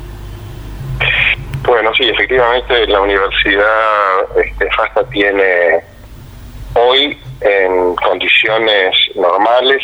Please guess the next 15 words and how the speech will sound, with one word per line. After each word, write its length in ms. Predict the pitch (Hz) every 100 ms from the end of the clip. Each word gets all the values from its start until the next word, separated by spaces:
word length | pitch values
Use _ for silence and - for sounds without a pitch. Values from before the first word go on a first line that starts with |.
| -
el 160 | 98
setenta 540 | - 107 - 123 120 -
por 180 | 101
ciento 380 | - 120 113 110
de 40 | 98
su 120 | 98
matrícula 560 | 92 - 117 113 113 113 131 - - - - - - -
a 80 | 107
distancia. 720 | 101 - 110 101 95 - 92 - - - - - - - - - - -
La 280 | 101 104 104
mayor 460 | 107 104 117 127
parte 380 | - 131 131 135
de 80 | 107
las 160 | 104 -
carreras 680 | 107 101 131 135 110 110